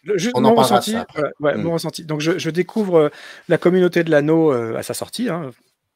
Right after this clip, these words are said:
Speaker 1: Enfin, en cas de, de, c'était une projet aux presse, enfin, peu importe, mais c'était à, euh, très peu de temps avant la sortie.
Speaker 2: Ah, je crois
Speaker 1: Et,
Speaker 2: peut-être
Speaker 1: euh,
Speaker 2: qu'on était dans la, peut-être qu'on était dans la même
Speaker 1: <laughs> c'est,
Speaker 2: projection
Speaker 1: c'est
Speaker 2: de presse.
Speaker 1: pro-,
Speaker 2: C'était
Speaker 1: c'est
Speaker 2: sur les
Speaker 1: probable.
Speaker 2: Champs-Élysées.
Speaker 1: Oui,
Speaker 2: C'était
Speaker 1: c'est
Speaker 2: sur les
Speaker 1: ça.
Speaker 2: Champs-Élysées.
Speaker 1: <laughs>
Speaker 2: Ben voilà, on
Speaker 1: Ouais,
Speaker 2: était,
Speaker 1: voilà,
Speaker 2: on
Speaker 1: on
Speaker 2: était
Speaker 1: y
Speaker 2: dans la
Speaker 1: va.
Speaker 2: même projection.
Speaker 1: <laughs> Ah oui, c'est comme
Speaker 2: Extraordinaire.
Speaker 1: ça.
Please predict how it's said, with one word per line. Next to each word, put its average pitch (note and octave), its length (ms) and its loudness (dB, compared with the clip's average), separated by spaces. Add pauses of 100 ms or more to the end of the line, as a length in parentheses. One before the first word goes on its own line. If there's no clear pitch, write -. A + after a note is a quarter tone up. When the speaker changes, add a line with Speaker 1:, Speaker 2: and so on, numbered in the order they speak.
(420)
Speaker 1:
Enfin, A#2+ 160 -4
en A#2+ 80 -4
cas C3 160 -2
de, A#2 140 -4
de, A2 120 -12
c'était - 160 -14
une G2 60 -14
projet A#2+ 180 -10
aux A2 60 -8
presse, - 280 -8
enfin, - 200 -16
peu - 80 -12
importe, - 260 -10
mais - 80 -14
c'était - 280 -12
à, - 100 -10 (100)
euh, C#2+ 240 -12
très A#2+ 140 -8
peu B2 120 -12
de - 40 -12
temps B2+ 140 -10
avant A#2 120 -4
la A2+ 80 -4
sortie. - 300 -14 (420)
Speaker 2:
Ah, - 60 -10
je - 60 -10
crois E3+ 120 4
Speaker 1:
Et, F3 100 8
Speaker 2:
peut-être D#3+ 120 8
Speaker 1:
euh, D#3 60 2
Speaker 2:
qu'on F3+ 60 0
était E3+ 140 -4
dans D#3+ 140 0
la, D3 80 -4
peut-être - 340 -6
qu'on - 80 -4
était A3 140 -8
dans D#3 80 -4
la C3+ 100 -2
même F3 140 -2
Speaker 1:
<laughs> - 0 -
c'est, F3+ 140 0
Speaker 2:
projection D#3+ 300 2
Speaker 1:
c'est C#3 60 4
Speaker 2:
de - 40 -8
presse. C#3 220 -2
Speaker 1:
pro-, D3+ 100 -2
Speaker 2:
C'était C#3+ 180 2
Speaker 1:
c'est C#3+ 180 2
Speaker 2:
sur E3+ 80 4
les D#3+ 80 0
Speaker 1:
probable. F3+ 320 4
Speaker 2:
Champs-Élysées. C#3+ 400 -2 (220)
Speaker 1:
Oui, G#3 80 4
Speaker 2:
C'était A#3+ 60 0
Speaker 1:
c'est G#3+ 100 4
Speaker 2:
sur E3 160 2
les E3 60 2
Speaker 1:
ça. G#3 160 2
Speaker 2:
Champs-Élysées. F3 280 2 (120)
Speaker 1:
<laughs> F#3+ 140 0
Speaker 2:
Ben A3+ 80 0
voilà, B2+ 220 4
on C#3+ 40 6
Speaker 1:
Ouais, D#3+ 80 4
Speaker 2:
était, E3 120 0
Speaker 1:
voilà, F#3+ 160 2
Speaker 2:
on - 60 4
Speaker 1:
on F3 120 2
Speaker 2:
était - 100 -8
Speaker 1:
y F#3 40 -4
Speaker 2:
dans D#3 100 0
la D#3 100 2
Speaker 1:
va. D3 40 -6
Speaker 2:
même E3 120 2
projection. F#3+ 420 -4 (580)
Speaker 1:
<laughs> A#3 120 0 (680)
Ah G#3+ 80 2
oui, D#4 160 0 (200)
c'est F3+ 140 -8
comme D#3+ 120 -4
Speaker 2:
Extraordinaire. B2+ 340 -4
Speaker 1:
ça. - 280 -10